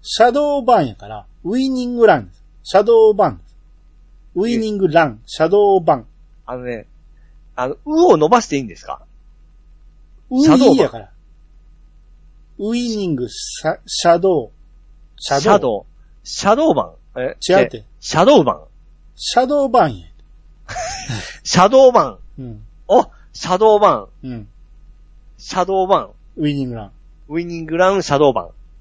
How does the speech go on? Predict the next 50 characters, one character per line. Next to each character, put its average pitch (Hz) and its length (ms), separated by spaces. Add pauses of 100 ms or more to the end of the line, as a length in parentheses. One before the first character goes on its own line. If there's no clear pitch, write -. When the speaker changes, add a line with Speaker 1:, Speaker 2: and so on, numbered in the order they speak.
(180)
Speaker 1:
違 170 120
う 190 40
て。 - 0
Speaker 2:
ウ - 40
イ - 20
ニ 180 60
ン - 20
グ 196 80
ラ 180 80
ン。 - 60 (160)
Speaker 1:
ま 185 120
た 156 120
お 156 200
か 147 100
し 127 80
な 117 60
っ - 20
て。 - 60 (400)
<laughs> - 400
ウ 226 80
イ 240 80
ニ 262 160
ン - 20
グ 240 80
ラ 190 140
ン - 40
挟 175 260
む 180 100
と 190 100
お - 40
か - 120
し - 100
く 156 80
な 127 120
ん 110 60
ね 110 80
ん 107 40
て。 - 180 (1200)
Speaker 2:
シ - 240
ャ 160 100
ド 185 160
ー 160 40
バ 143 100
ン。 76 120 (1080)
あ。 220 100
Speaker 1:
う - 40
ん。 139 280 (720)
Speaker 2:
言 156 160
え 151 40
た、 - 160